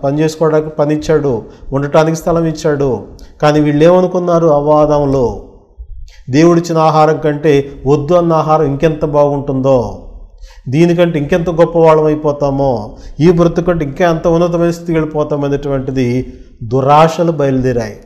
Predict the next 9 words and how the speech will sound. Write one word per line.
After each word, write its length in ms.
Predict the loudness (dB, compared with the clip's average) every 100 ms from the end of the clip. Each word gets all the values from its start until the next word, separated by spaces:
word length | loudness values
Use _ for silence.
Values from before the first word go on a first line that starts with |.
| -20 -20 -10
ఈనాడు 380 | -2 2 4 4
నేడు 560 | 2 2 4 4 4 2 -6 -18 -20 _ -4
క్రైస్తవుల 500 | 0 0 0 0 0
జీవితాల్లోనూ, 800 | -2 -4 -4 -2 0 0 -2 -2
దేవుని 400 | 0 0 0 -2
పిల్లలం 380 | 0 0 2
అనుకునే 300 | 0 -2 -4
వారి 280 | -2 -2 -2
జీవితంలోనూ, 720 | -2 -4 -2 0 0 0 -2